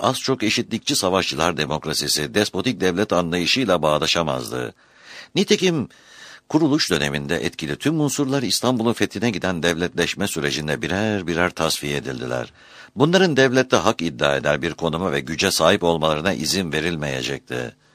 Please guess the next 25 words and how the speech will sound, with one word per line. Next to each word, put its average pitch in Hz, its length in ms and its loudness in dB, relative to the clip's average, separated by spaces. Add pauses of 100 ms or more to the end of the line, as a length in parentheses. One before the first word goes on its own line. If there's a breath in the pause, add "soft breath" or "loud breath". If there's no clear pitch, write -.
(540 loud breath)
İmparatorluk 160 720 2
mantığının 78 720 0
neden 127 360 0
baştaki 87 380 -4
kurucu 87 360 -4
unsurlara 76 520 -2
yabancılaşmak 80 800 0
zorunda 78 320 -4
olduğunu 71 460 -2
Naima 113 380 4
şöyle 120 260 0
özetliyor. 65 640 -4 (880 loud breath)
Geçmiş 175 420 6
asabiyetten 113 840 6
sıyrılıp 85 480 2
seçkin 110 400 2
özel 107 340 4
bir 101 120 4
kavim 95 340 0
seçip - 320 0
haslaşmaya 95 720 2
kavuşmak 85 520 0
saltanatın 117 560 2
icaplarındandır 85 1120 0
ki, 123 280 2